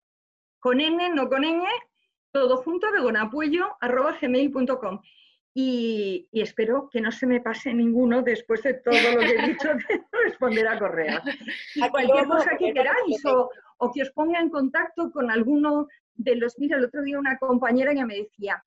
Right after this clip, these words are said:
Speaker 1: "Hombre, en el programa no lo podemos hacer, pero cómo me entusiasma Israel Ruiz". Digo, "Ay, otro co-, yo te dejo el contacto". En eso también hay que, no, yo, yo no digo que sea triunfadora, yo soy de las de sujeto, verbo, predicado.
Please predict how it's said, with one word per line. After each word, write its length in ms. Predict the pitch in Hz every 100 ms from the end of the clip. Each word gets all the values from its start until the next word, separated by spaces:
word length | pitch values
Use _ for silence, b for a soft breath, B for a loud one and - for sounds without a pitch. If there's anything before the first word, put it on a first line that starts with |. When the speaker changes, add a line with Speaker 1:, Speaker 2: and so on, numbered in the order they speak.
| _ _ -
Speaker 1:
"Hombre, 300 | 330 254 226
en 100 | 233
el 100 | 233
programa 400 | 233 247 294 320
no 140 | 320
lo 100 | 330
podemos 320 | 294 277 254
hacer, 300 | - - 294
pero 160 | 285 302
cómo 140 | 349 392 427
me 80 | 427
entusiasma 520 | 403 392 - 392 - 415
Israel 320 | 359 339 339 285
Ruiz". 200 | 285 240
Digo, 160 | 226
"Ay, 220 | 240 254 220
otro 200 | 240 233
co-, 140 | 262 b b -
yo 140 | 233
te 100 | 311
dejo 260 | 339 - 226
el 100 | 190
contacto". 520 | 202 196 294 - - _ _ -
En 140 | 302
eso 200 | 392 415
también 540 | 381 359 330 330 359 359 -
hay 140 | 285
que, 180 | 294 269
no, 160 | 247 285 -
yo, 200 | 247 330 254
yo 160 | 254 359
no 100 | 349
digo 180 | 285
que 80 | 226
sea 140 | 226 214
triunfadora, 480 | 196 185 180 202 208
yo 120 | 254
soy 160 | 330
de 80 | 262
las 180 | 247 214
de 140 | 208
sujeto, 420 | 208 214 254 240 247
verbo, 320 | 254 247 254
predicado. 520 | 233 185 165 190